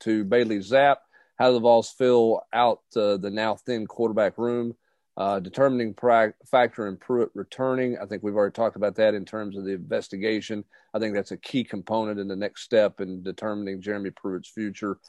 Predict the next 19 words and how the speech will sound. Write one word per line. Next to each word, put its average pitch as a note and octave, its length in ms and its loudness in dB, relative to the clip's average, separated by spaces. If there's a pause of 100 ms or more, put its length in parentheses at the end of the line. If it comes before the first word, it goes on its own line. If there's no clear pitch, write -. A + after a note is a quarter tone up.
(280)
And A2 160 -4
if G#2+ 140 -6
Pruitt's C3 260 0
back B2 300 0
or A#2 60 -4
not, A2+ 240 0
how A#2 180 0
likely A2 400 0
is G2+ 160 -6
it F#2+ 80 -10
that F#2+ 200 -8
Jason G#2+ 440 -4
Simpson G2+ 400 -8
is F#2 140 -10
on G2+ 100 -10
the F#2 80 -14
staff G2+ 400 -2
in F2+ 120 -10
Knoxville, F#2+ 580 -8